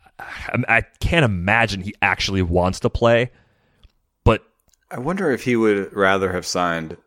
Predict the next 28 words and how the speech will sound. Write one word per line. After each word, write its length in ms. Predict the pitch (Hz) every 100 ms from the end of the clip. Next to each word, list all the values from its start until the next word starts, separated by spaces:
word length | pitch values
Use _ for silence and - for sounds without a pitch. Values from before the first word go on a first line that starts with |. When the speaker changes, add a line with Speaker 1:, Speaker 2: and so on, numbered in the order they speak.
| _ _ _ _ _ -
Speaker 2:
a 140 | 87
smaller 420 | - 92 87 82
contract. 720 | 80 85 80 82 73 64 - _ _ _ _ _ _ _ _ _
Not, 280 | 113 156 131
like, 300 | 117 98 - _ _ _ _ _ _ -
a 40 |
tiny 360 | - 120 113 90
contract, 480 | 76 64 - 57 -
but 120 | 110
just, 200 | 147 135
like, 220 | 127 98 - - - - _
I 60 | 107
wonder 180 | 127 131
if 80 |
he'd 160 | 127 98
m-, 520 | 98 101 110 107 110
rather, 640 | 104 101 104 95 90 - _
if 160 | - 95
he 120 | 104
would 160 | 98 90
give 200 | 110 107
up, 520 | - 95 87 - _ -
like, 360 | 87 85 - _ _ _
twenty 520 | - - 98 98 101 98 - _ _
million 560 | 101 98 101 101 101 98 - _ _ _ _ _ -
just 280 | 120 117
to 100 | -
not 420 | 95 92 95 92